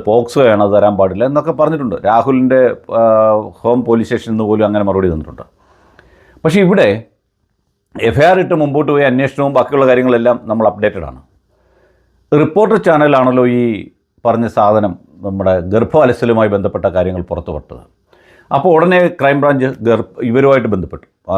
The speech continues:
നമ്മുടെ റിപ്പോർട്ടർ ചാനലുമായിട്ട് ബന്ധപ്പെട്ടപ്പോൾ അവർ പറഞ്ഞത് സോഷ്യൽ മീഡിയയിൽ വന്ന സൗണ്ട് ഞങ്ങളെടുത്ത് സംപ്രേഷണം ചെയ്തു എന്നാണ് പറഞ്ഞത്. നിങ്ങൾ ഓർക്കുക, നമ്മൾ സാധാരണഗതിയിൽ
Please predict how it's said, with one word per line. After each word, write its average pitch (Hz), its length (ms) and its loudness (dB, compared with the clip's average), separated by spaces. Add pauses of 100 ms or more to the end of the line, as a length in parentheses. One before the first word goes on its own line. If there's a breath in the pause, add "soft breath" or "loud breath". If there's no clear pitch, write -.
(100)
നമ്മുടെ 92 320 -2
റിപ്പോർട്ടർ 110 380 0
ചാനലുമായിട്ട് 87 440 0 (560)
ബന്ധപ്പെട്ടപ്പോൾ 92 480 -2
അവർ 95 180 2
പറഞ്ഞത് 87 320 0 (600 soft breath)
സോഷ്യൽ 226 520 2 (100)
മീഡിയയിൽ 190 340 2 (100)
വന്ന 147 180 2 (160)
സൗണ്ട് 139 340 2 (160)
ഞങ്ങളെടുത്ത് 131 480 0 (100)
സംപ്രേഷണം 120 540 -4
ചെയ്തു 104 200 -6
എന്നാണ് 82 200 -4
പറഞ്ഞത്. 60 240 -16 (200)
നിങ്ങൾ 92 220 -2
ഓർക്കുക, 90 280 0 (880 soft breath)
നമ്മൾ 165 140 2 (180)
സാധാരണഗതിയിൽ 156 640 2